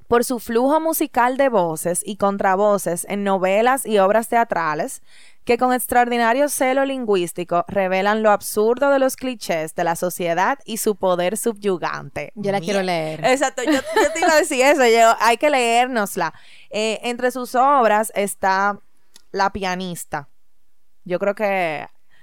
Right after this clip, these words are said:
Speaker 1: si no, si no tiene tanta página, Nicole, ese debe de ser un libro.
Speaker 2: <laughs>
Speaker 1: Vamos a ver, vamos a ver cuánta página tiene.
Speaker 2: Chequéate ahí, a ver.
Speaker 1: Doscientos treinta y siete.
Speaker 2: Ah, pero está bien.
Speaker 1: Señores.
Speaker 2: Próximo libro, espérenlo.
Speaker 1: La pianista, ya lo sabe.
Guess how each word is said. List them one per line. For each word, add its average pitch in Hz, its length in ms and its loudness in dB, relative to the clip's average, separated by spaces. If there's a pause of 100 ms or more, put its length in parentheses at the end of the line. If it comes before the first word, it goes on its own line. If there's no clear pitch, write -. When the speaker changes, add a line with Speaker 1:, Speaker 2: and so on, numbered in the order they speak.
(120)
Speaker 1:
si 220 200 -8
no, 220 180 0
si 233 200 -4
no 233 120 2
tiene 277 240 -2
tanta 277 360 0
página, 247 340 0
Nicole, 214 420 -2
ese 202 160 -6
debe 202 220 -4
de 196 100 -4
ser 196 200 -6
un 185 120 -6
libro. 170 460 -2 (360)
Speaker 2:
<laughs> - 440 -6
Speaker 1:
Vamos 240 280 4
a 240 60 6
ver, 180 160 2
vamos 202 180 4
a 247 40 4
ver 269 100 2
cuánta 262 240 0
página 226 400 0
tiene. 143 460 -14 (300)
Speaker 2:
Chequéate 233 280 -6
ahí, 190 160 -2
a - 0 -
ver. 202 120 0
Speaker 1:
Doscientos 254 400 4
treinta 254 260 0
y 240 80 -4
siete. 240 360 0
Speaker 2:
Ah, 415 200 0
pero 359 160 2
está 226 180 -6
bien. 208 360 -10 (300)
Speaker 1:
Señores. 226 600 0 (260)
Speaker 2:
Próximo 302 560 0
libro, 190 320 -2
espérenlo. 175 640 -4
Speaker 1:
La 196 240 -2
pianista, 180 720 -6
ya 156 160 -6
lo 196 100 -2
sabe. 147 480 -10